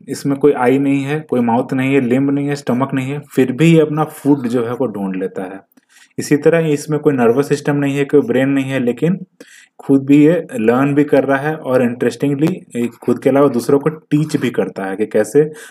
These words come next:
move करना है या फिर अपना food ढूंढ, अ, ढूंढना है,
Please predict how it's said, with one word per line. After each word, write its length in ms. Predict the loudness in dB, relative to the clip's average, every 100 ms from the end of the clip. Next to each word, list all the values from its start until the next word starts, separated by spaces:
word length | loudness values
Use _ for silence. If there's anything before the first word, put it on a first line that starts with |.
| -8
move 240 | -2 -2 0
करना 320 | 0 0 0
है 200 | 0 2
या 100 | 2
फिर 220 | 2 0
अपना 240 | 0 -4 -6
food 360 | -4 -4 -2
ढूंढ, 280 | -2 -4 -4 -8 -8
अ, 180 | -6 -6 -10
ढूंढना 440 | -6 -4 -2 -4
है, 180 | -6 -8